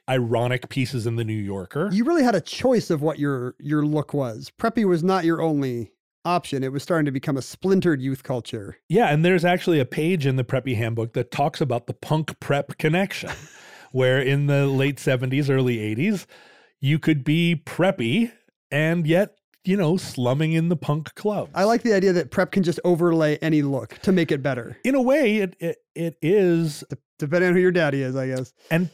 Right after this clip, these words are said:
Speaker 1: and as a result of the Preppy Handbook's popularity, Preppy swept the nation.
Speaker 2: Lisa Birnbach, by the way, like I was later aware, became a deputy editor at Spy Magazine,
Speaker 1: Yep.
Speaker 2: which was a huge touchstone for me in the eighties of a certain kind of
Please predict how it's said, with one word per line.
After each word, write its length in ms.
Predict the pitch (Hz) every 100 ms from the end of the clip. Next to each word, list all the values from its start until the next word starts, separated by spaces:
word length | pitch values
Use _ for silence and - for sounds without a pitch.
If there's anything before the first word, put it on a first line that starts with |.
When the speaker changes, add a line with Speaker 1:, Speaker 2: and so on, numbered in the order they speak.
| 175
Speaker 1:
and 200 | 160 170
as 280 | 156 185
a 60 | 247
result 560 | 233 214 139 127 123 -
of 400 | 135 131 127 123
the 80 | 127
Preppy 360 | 127 143 160 143
Handbook's 440 | 131 123 120 110
popularity, 1040 | - 127 120 110 123 214 135 90 78 - _ _ _ _ _
Preppy 760 | - - 226 220 117 107 104 131 _ _ _ _ -
swept 640 | - - 151 180 185 156
the 100 | 151
nation. 600 | 131 120 110 - - _ _ _
Speaker 2:
Lisa 240 | 170 247 247
Birnbach, 300 | 220 208 190
by 140 | 175
the 100 | 151
way, 280 | 135 117 139 151
like 180 | 139
I 140 | 135 165
was 160 | 160
later 240 | 160 151 147
aware, 180 | 143 143
became 280 | 151 160
a 40 | 143
deputy 300 | 147 - 143
editor 240 | 139 131
at 80 | 107
Spy 240 | - 139
Magazine, 440 | 131 147 151 123 107
Speaker 1:
Yep. 180 | 127 160
Speaker 2:
which 140 | -
was 80 | 147
a 40 |
huge 340 | 139 220 165 -
touchstone 400 | 160 - 156 139
for 160 | 147
me 280 | 139 151 151
in 120 | 143
the 80 | 143
eighties 300 | 139 135 131
of 80 | 131
a 60 |
certain 280 | 123 160 139
kind 220 | 139 135
of 120 | 123